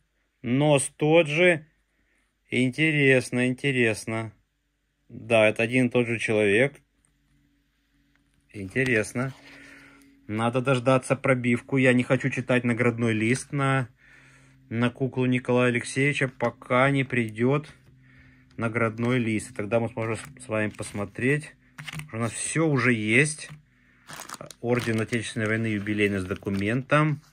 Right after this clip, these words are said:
Медаль "Трудовое отличие" с документом. Фотография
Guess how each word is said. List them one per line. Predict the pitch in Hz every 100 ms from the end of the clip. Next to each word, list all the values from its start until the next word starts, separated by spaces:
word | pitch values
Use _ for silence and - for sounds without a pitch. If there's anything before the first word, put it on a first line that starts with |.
| _ 101
Медаль | 104 104 127 123 107
"Трудовое | 107 104 104 104 101
отличие" | - 107 98 - 95
с | 85
документом. | 90 95 - 95 87 92 107 110 135 156 151 - - - - - - _ _ _
Фотография | - 117 123 113 127 139 120 120 107 95 87